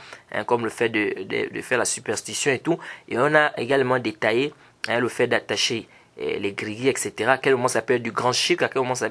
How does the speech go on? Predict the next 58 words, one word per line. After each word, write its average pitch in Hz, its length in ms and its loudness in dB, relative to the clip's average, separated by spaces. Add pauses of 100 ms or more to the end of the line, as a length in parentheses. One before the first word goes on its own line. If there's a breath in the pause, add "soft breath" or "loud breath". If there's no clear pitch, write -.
c'est - 180 -8
du 117 80 -10
petit 113 260 -6
shirk. 185 280 0 (520 loud breath)
On 170 160 4
a 170 60 6
un 156 80 2
peu 151 120 0
essayé 139 200 2
de 123 80 -6
détailler 113 300 0
de 120 80 -4
manière 113 320 -6
globale 107 420 -4 (200 soft breath)
ce - 140 -12
qu'il 117 140 -16
faut 107 120 -10
retenir. 98 220 -10
Sinon, 143 260 0
il - 20 4
y 127 40 4
a 110 60 2
plusieurs 135 480 2
choses 127 400 0 (920)
qui 131 120 0
rentrent 135 300 2
ici 127 380 -8 (200 loud breath)
quand 131 200 0
on - 20 0
parle 127 200 0
de 110 60 0
quoi ? 110 300 2 (180 loud breath)
Quand 127 200 -4
on 113 40 0
parle 123 160 0
des 107 80 -4
formes 117 240 -2
du, 110 220 -4 (140)
du 110 60 -8
shirk. - 320 -2
Le 104 80 2
fait, 127 120 2
par 110 140 4
exemple, 113 180 0
de 110 80 0
faire 117 260 0
un 113 40 -2
vœu, 120 320 2 (280 loud breath)
un 107 100 -2
nazr 120 260 0
li 110 120 -2
ghayrillah, 113 520 0
un 120 120 -2
vœu 131 180 2
pour - 180 -2
autre 127 180 -2
qu'Allah. 110 340 2 (680 soft breath)
Hein ? 123 200 0